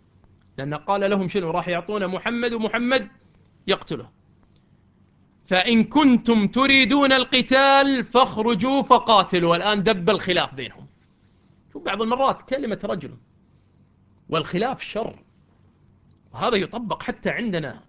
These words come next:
أيها المسلمون. بعض المرات قد يحصل خلاف من لا شيء، مسألة لون أحمر لون أخضر، يمكن زوج وزوجته رايحين يشترون حق بيت، يبنون بالمطلع، آه سيراميك كذا سيراميك كذا،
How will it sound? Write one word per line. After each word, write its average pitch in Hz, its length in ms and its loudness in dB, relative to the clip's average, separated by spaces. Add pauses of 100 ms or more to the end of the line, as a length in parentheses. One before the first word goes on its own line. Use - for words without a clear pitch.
أيها 202 280 -6
المسلمون. 160 460 -8
بعض 160 160 -6
المرات 202 400 0 (760)
قد 254 160 0
يحصل 277 400 2
خلاف 277 320 4
من 233 120 0
لا 277 200 4
شيء، - 280 2 (1400)
مسألة 226 420 0
لون 285 220 2
أحمر 277 420 2
لون 240 280 4
أخضر، 131 300 -6 (1500)
يمكن 220 300 2
زوج 247 320 2
وزوجته 214 380 2
رايحين 220 260 0
يشترون 254 360 -2
حق 233 100 -2
بيت، 185 280 -4
يبنون 190 280 -2
بالمطلع، 180 420 -6 (1000)
آه 254 220 6
سيراميك 277 500 2
كذا 285 260 4
سيراميك 277 420 2
كذا، 285 440 2